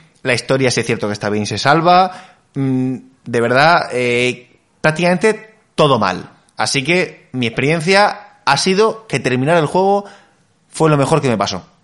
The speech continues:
porque así no tenía que jugar más. Así que ahí acabamos Metro Exodus y nos vamos a Dark Souls Remastered, que hay que decir que los tres estamos jugándolo. Lleva,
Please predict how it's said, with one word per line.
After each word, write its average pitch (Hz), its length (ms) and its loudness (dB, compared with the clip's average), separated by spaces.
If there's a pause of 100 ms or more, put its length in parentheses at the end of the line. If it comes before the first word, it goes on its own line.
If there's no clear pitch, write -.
(140)
porque 110 220 -4
así 160 360 -2
no 123 160 -4
tenía 113 160 0
que 101 60 -2
jugar 92 260 -4
más. 80 220 -12 (180)
Así 117 240 -6
que 156 240 -4
ahí 120 140 2
acabamos 123 340 2
Metro 117 240 0
Exodus 180 380 0 (340)
y 139 80 -2
nos 131 100 2
vamos 156 200 2
a 160 40 4
Dark 151 160 4
Souls 147 320 2
Remastered, 165 600 0 (560)
que 113 880 0
hay 131 100 0
que 170 80 0
decir 170 460 -2
que 135 100 0
los 120 100 2
tres 147 120 2
estamos 127 180 0
jugándolo. 185 560 0 (1800)
Lleva, 208 200 4